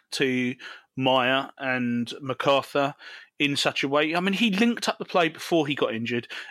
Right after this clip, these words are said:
even when he was playing with an injury. So, yeah, I, I actually think we're gonna be all right. I, I know that sounds really trite and really, and upbeat, which is not always my natural <laughs> mindset, but,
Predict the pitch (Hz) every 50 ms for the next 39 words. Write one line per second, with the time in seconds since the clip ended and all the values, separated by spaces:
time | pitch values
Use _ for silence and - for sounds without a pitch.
0 | - _ 185 185 180 165 135 139 135 131 135 131 127 127 127 123 - - 139 127
1 | 123 123 123 120 120 123 127 127 123 127 127 127 139 139 - _ - - - _
2 | _ - - - 143 131 123 120 123 - _ _ _ _ _ 151 143 117 95 -
3 | - 170 170 - - 180 180 185 175 143 - 175 170 143 - 160 139 - 135 131
4 | 123 139 117 113 - 117 117 117 123 139 156 151 135 - - - _ _ _ _
5 | _ 131 131 139 - 139 139 143 139 135 135 127 - - - 135 131 127 120 117
6 | 113 - - - - _ - 131 123 113 110 101 - - - - 123 101 87 87
7 | - - _ _ _ _ - 113 110 107 104 107 104 104 107 - - - - 131
8 | 123 120 117 117 113 - - 123 - - _ 131 127 135 - - _ 131 117 -
9 | - 127 120 - - - - - - - - - - - - _ _ - 147 147
10 | - 175 170 160 151 160 170 156 160 165 151 147 147 143 147 151 - - - -
11 | - 139 135 135 135 - - - - - - - - - - - - - - -
12 | - - - - 139 135 135 135 135 - - - 151 156 - _ _ _ - 135
13 | 123 -